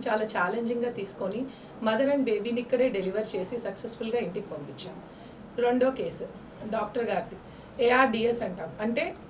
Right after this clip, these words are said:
సడన్గా రెస్పిరేటరీ ఫెయిల్యూర్, సడన్గా అంటే fever or viral illness వచ్చేసి సడన్గా ఆయాసం వచ్చేసి రెస్పిరేటరీ ఫెయిల్యూర్లోకి వెళ్ళిపోయి సాచురేషన్స్ అన్నీ డ్రాప్ అయిపోతాయి అన్నమాట. అంటే మనకి తొంభై నాలుగు, తొంభై ఐదు పైన ఉండాల్సిన సాచురేషన్ సడన్గా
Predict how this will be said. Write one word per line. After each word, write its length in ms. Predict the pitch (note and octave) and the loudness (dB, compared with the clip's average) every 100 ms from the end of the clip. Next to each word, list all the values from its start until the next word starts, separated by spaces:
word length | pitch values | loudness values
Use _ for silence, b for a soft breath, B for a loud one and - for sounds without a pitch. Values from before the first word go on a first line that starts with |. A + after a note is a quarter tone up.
| - | -4
సడన్గా 440 | A#3+ A3 C#4 D4+ F4+ | 2 4 4 4 2
రెస్పిరేటరీ 640 | A3+ G#3+ - B3+ B3 C4 | 2 0 0 0 0 0
ఫెయిల్యూర్, 420 | - F#3+ F3+ E3 - B B B | 0 -2 0 -2 -4 B B B
సడన్గా 460 | - A#3+ C4+ C#4+ B3 | 2 4 6 4 4
అంటే 320 | G#3+ A3+ A#3 B3+ | 2 0 0 0
fever 280 | A#3+ A#3 A#3 | 0 2 4
or 180 | A3+ G3+ | 4 4
viral 280 | G3 G3+ A#3 | 2 4 4
illness 440 | A#3 G#3 A3 - | 2 0 0 0
వచ్చేసి 400 | E3+ - E3+ - | -2 -2 -4 -4
సడన్గా 480 | B3+ G#3 G#3 B3+ C#4 | -4 0 2 4 6
ఆయాసం 480 | B3 G3 G#3+ A3+ A3+ | 6 4 2 0 -2
వచ్చేసి 440 | F3+ - E3 - B3 | -4 -4 -4 -4 -2
రెస్పిరేటరీ 520 | - - B3 B3 B3+ | -2 0 0 0 -2
ఫెయిల్యూర్లోకి 640 | A3 G#3 G#3 G3+ F#3+ - | -4 -4 -4 -2 -2 -2
వెళ్ళిపోయి 380 | D#3 - G3 C4+ B B B | -4 -4 -4 -4 B B B
సాచురేషన్స్ 800 | - A3+ A3+ C4 A#3+ A#3 A3 G3+ | 2 2 4 4 4 4 -2 -2
అన్నీ 260 | G3 G3+ C4+ | -2 0 0
డ్రాప్ 320 | G3 F3 E3+ | 0 0 0
అయిపోతాయి 440 | F3+ - D3 C#3+ C#3+ | -2 -2 -6 -6 -6
అన్నమాట. 440 | - - - - | -8 -12 -12 -6
అంటే 220 | A3 D4 | -2 0
మనకి 380 | B3+ G#3+ - D#4+ - B B B B - | 0 -2 -4 -8 -10 B B B B 0
తొంభై 260 | B3 A#3+ A#3+ | 2 4 4
నాలుగు, 340 | A3 A3 A#3 | 4 2 0
తొంభై 300 | A#3 G#3+ G#3+ | 2 2 2
ఐదు 200 | G#3 G#3+ | 0 0
పైన 280 | G3+ G3 C4 | 0 2 2
ఉండాల్సిన 460 | A3+ G#3+ G3 G3 G3 | 2 0 0 -2 -4
సాచురేషన్ 640 | F#3+ F3 G3 G3 G3 G#3 | -2 -2 -2 -4 -4 -4
సడన్గా 680 | G3+ F#3+ A#3+ D4 D#4 E4 - | -2 2 2 2 4 2 2